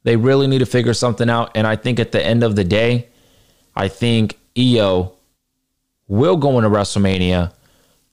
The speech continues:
as the women's champion. But again, we'll see, because anything can happen. Anything can happen. So those are my thoughts there.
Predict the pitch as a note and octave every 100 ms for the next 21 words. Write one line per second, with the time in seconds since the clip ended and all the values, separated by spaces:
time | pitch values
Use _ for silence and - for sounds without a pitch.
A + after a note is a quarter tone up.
0 | - G#2 G2 F#2+ F#2 F2+ F2 - - _
1 | - F#2+ G#2 G2 F2 - F#2 D#2 C#2 A#1+
2 | _ _ _ _ _ _ _ _ - -
3 | _ _ _ - G#2 G2 G#2 F2 F2 _
4 | _ _ _ _ _ _ _ _ G2 G#2+
5 | B2 - E3 C#3+ A#2+ _ _ _ _ _
6 | _ _ - G#2 A2 A2 A2 G#2 G2 F#2
7 | F#2 E2 - F2 _ _ _ _ _ _
8 | _ _ _ - A#2+ B2 A#2+ A#2 A2 -
9 | G#2 F#2+ F2 F#2 E2 - C2+ - E2 D2
10 | - _ _ _ _ - C3+ C3+ B2+ A2+
11 | - A2 G2+ - G2 F2 F2